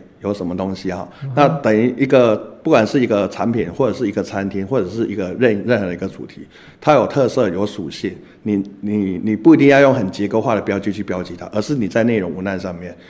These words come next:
Speaker 1: 你能够有效地呈现这些主题。现在A I非常的厉害啊，
Speaker 2: 嗯。
Speaker 1: 它都，就有机会能够把你的这些内容主题做提取哈。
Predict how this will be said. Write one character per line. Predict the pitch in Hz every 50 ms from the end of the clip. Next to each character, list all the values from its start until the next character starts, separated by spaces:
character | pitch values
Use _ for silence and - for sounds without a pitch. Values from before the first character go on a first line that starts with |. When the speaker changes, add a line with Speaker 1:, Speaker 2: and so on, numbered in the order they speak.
| - - _
Speaker 1:
你 | - 104
能 | 98 104 101
够 | 127 127
有 | 120 101 82
效 | - - 104
地 | 101 98
呈 | - - - 85
现 | 87 98 92
这 | 92 98
些 | 92
主 | 92 - 73 -
题。 | - -
现 | - 135
在 | 127 107
A | 107 113
I | 107 104
非 | - 107
常 | 101 95
的 | 90 87 85
厉 | 90 92 80
害 | - - 87
啊， | 90 - - - - - -
Speaker 2:
嗯。 | 165 160 143
Speaker 1:
它 | 120 113 131
都， | 127 - - 127 120
就 | - - 143 127 117
有 | 95 87 80 80 62 - - -
机 | - 107 101
会 | 98 - 110 98 87
能 | 87 87
够 | 92 98
把 | - - 87 87
你 | 90 85
的 | 80 82 82
这 | - 95
些 | 92 - 90 87
内 | 87 95 87
容 | 71 87 90 85
主 | - 67
题 | 67 - - - _ _ _ _ _ _ _ _
做 | - 120 104
提 | 92 - - 78 80
取 | - - - -
哈。 | - -